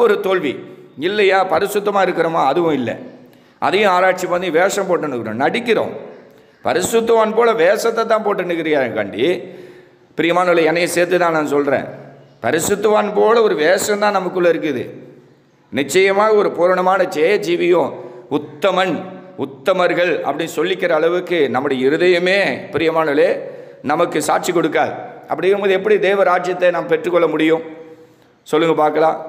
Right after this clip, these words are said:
தேவ ராஜ்யத்தை நாம் பெற்றுக்கொள்ளணும்னு வாஞ்சிக்கிறோம், அதுக்கு இருக்க ஜீவி இல்லை. இதுக்கு என்னதான் வழி அப்படின்னா, அதுக்கு தான் நான் ரெண்டே ரெண்டு வசனத்தை குறிப்பிடுறேன். இதுக்கு ஒரே ஒரு வழி, தேவனுடைய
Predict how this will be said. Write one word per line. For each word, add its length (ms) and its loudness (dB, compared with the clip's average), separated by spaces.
தேவ 280 2
ராஜ்யத்தை 440 0
நாம் 120 -4
பெற்றுக்கொள்ளணும்னு 520 -2
வாஞ்சிக்கிறோம், 500 -2
அதுக்கு 260 -2
இருக்க 220 -2
ஜீவி 240 2
இல்லை. 180 2
இதுக்கு 260 -2
என்னதான் 540 4
வழி 200 2
அப்படின்னா, 320 -4
அதுக்கு 200 -4
தான் 160 -2
நான் 140 -2
ரெண்டே 280 2
ரெண்டு 200 0
வசனத்தை 420 -4
குறிப்பிடுறேன். 500 -4
இதுக்கு 240 -2
ஒரே 200 4
ஒரு 220 2
வழி, 200 0
தேவனுடைய 480 2